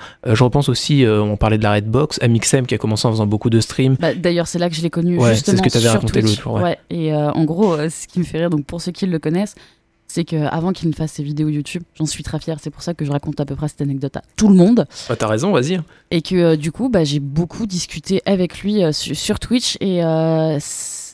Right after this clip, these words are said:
Speaker 2: ça donne vraiment cette impression de, de, de proximité avec la personne qui joue parce que dès que t'as un truc à dire, tu lui dis et la personne te répond automatiquement,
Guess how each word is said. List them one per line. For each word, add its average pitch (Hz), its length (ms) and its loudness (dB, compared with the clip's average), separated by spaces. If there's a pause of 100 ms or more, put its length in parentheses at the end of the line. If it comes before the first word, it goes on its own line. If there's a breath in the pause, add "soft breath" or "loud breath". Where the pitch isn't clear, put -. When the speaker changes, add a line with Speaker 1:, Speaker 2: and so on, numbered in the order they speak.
(140)
Speaker 2:
ça 196 200 -2
donne 196 200 2
vraiment 220 300 2
cette 208 240 -4
impression 196 400 -2
de, 185 240 0
de, 175 200 -4
de 175 100 0
proximité 240 640 2
avec 190 180 -2
la 190 80 0
personne 185 320 0
qui 190 160 -4
joue 233 140 0
parce 180 240 0
que 180 100 -6
dès 180 160 -2
que - 60 -14
t'as 240 100 0
un 220 80 2
truc 202 220 -4
à 180 60 0
dire, 226 200 0
tu - 140 -10
lui 196 100 -2
dis 202 140 -2
et - 20 2
la 196 80 2
personne 196 320 -2
te - 80 -6
répond 175 300 -2
automatiquement, 196 640 -4